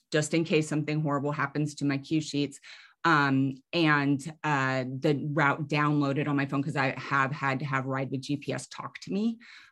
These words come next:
um, in my earbuds to navigate for me through, like, the last twenty miles of a race before.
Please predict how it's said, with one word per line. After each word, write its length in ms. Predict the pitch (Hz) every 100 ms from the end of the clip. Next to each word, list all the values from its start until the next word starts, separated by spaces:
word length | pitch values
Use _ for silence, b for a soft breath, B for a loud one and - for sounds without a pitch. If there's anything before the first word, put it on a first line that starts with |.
| B
um, 440 | 170 151 143 139 139 - - _
in 460 | 165 151 143 139 139
my 180 | 143 135
earbuds 600 | 139 139 127 131 123 -
to 180 | 151 135
navigate 560 | 131 123 127 - -
for 140 | 139 135
me 240 | 135 131
through, 180 | 143 135
like, 220 | 139 135
the 80 | 131
last 240 | 127 127
twenty 260 | - 131 131
miles 300 | 131 - -
of 80 | -
a 40 |
race 260 | 50 - -
before. 460 | - - - -